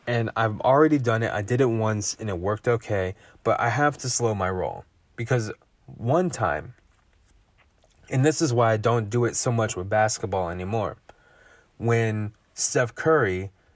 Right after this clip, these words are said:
was, you know, being Steph Curry and not injured, I would troll in comments saying that Steph Curry is better than Michael Jordan.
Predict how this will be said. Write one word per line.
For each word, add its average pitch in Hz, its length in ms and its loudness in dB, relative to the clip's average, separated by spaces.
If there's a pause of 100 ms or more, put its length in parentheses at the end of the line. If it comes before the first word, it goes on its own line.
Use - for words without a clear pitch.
(120)
was, 104 280 -2
you 104 80 0
know, 95 220 0
being 101 300 -4
Steph 101 300 -2
Curry 123 340 0
and 92 100 -4
not 92 160 -2
injured, 98 480 -2 (1160)
I 120 220 2
would 143 200 2
troll 107 580 2
in 120 160 -2
comments 101 440 -2
saying 101 220 -2
that 98 120 -2
Steph 113 340 0
Curry 95 320 -2
is 101 120 -2
better 95 260 -2
than 98 140 -4
Michael 90 280 -6
Jordan. 92 440 -2